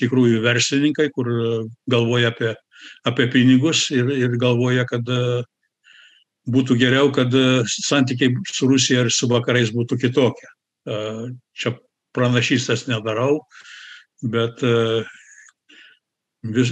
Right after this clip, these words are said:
vis tokia yra informacija, kad oligarkai kai kurie Rusijai norėtų Putiną nuverst, bet jis per, per gerai įsi-,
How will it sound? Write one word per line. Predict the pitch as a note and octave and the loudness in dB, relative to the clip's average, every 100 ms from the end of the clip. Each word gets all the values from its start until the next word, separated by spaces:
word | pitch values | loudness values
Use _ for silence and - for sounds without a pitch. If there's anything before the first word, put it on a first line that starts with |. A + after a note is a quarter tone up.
| B2 | 2
vis | C3+ - | 0 2
tokia | C3+ B2+ B2 A#2+ | 0 2 4 4
yra | B2 | 2
informacija, | A#2 B2+ A#2+ C3+ C3+ C#3 A#2+ | 2 0 2 2 2 0 0
kad | B2 A#2 C#3+ | 0 0 0
oligarkai | B2 A#2+ B2+ B2+ B2 B2+ B2+ | 0 2 2 2 0 -2 0
kai | B2 | 0
kurie | B2+ B2 B2+ B2+ - _ _ _ - _ _ | 2 2 2 0 -6 _ _ _ -20 _ _
Rusijai | A#2+ C3+ A#2+ B2+ A#2 | 0 2 2 2 2
norėtų | A#2 B2 C3 B2+ B2 B2+ _ _ _ _ _ _ _ _ _ - | 2 4 2 2 -2 -2 _ _ _ _ _ _ _ _ _ -8
Putiną | - C3 C3 A#2+ A#2 | 0 2 2 2 2
nuverst, | A#2 A#2 B2+ C#3+ - - - - - | 2 2 2 2 -2 -6 -14 -18 -10
bet | A2+ A2 A2 | -6 -6 -4
jis | B2+ - | -4 -4
per, | - A2+ B2 - | -2 -4 -6 -6
per | B2 | -4
gerai | A2 A#2+ B2+ | 0 2 2
įsi-, | A#2+ - | 2 2